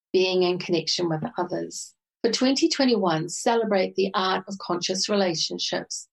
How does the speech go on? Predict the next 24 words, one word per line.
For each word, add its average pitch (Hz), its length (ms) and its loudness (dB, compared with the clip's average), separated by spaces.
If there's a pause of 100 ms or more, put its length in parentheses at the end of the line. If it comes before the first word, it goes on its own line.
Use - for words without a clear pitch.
(160)
and 226 200 4
learn 294 240 4
from 180 180 0
being 185 260 0
home. 202 540 0 (480)
In 190 160 2
twenty 202 380 4
twenty, 156 580 0 (320)
consciousness 226 840 0
brings 196 440 2 (120)
proficiency. 196 920 -2 (200)
You 185 120 6
learn 185 320 6
by 175 200 2
witnessing 175 640 0
yourself. 160 580 -6 (280)
How 240 200 2
do 277 100 4
you 311 160 6
show 294 280 4
up 208 240 0 (180)
in 202 140 4
the 190 100 2
here 170 500 0